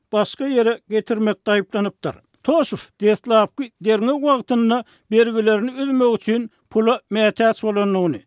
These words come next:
WhatsApp messengerini neşe ferişdelerini daşap, ýetmiş müň rubl gazanmak mümkinçiliginiň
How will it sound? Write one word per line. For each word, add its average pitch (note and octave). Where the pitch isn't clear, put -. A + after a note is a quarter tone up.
WhatsApp G#3+
messengerini A3+
neşe G#3
ferişdelerini A#3
daşap, G#3
ýetmiş G#3+
müň C4
rubl A#3+
gazanmak A3
mümkinçiliginiň G#3+